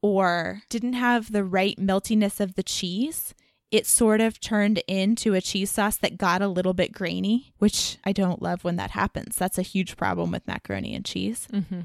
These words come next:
Speaker 1: So I'm still gonna have to try and figure things out with this recipe, but I have hopes for what it can be <laughs> based on what I ate in Alabama. And I will also say that this is the most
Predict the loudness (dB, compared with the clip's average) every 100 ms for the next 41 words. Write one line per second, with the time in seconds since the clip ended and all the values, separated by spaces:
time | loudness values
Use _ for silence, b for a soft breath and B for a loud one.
0 | -12 -10 0 2 4 0 0 2 4 4
1 | 2 0 0 0 -4 -4 -2 -2 -4 -4
2 | 0 0 -2 -6 -2 -2 -2 -6 -6 -6
3 | -8 -6 -4 -4 -6 _ _ 2 4 2
4 | -4 -14 -8 -2 -2 -2 -2 -2 -2 -2
5 | 0 0 -2 -6 -2 -2 0 0 -2 -4
6 | B B _ -8 -2 0 0 0 0 2
7 | 4 4 2 0 -4 -8 -2 0 0 0
8 | -2 -2 -4 -8 _ 4 4 4 2 2
9 | 2 4 2 2 0 0 -2 0 2 2
10 | 0 0 2 6 6 6 0 -8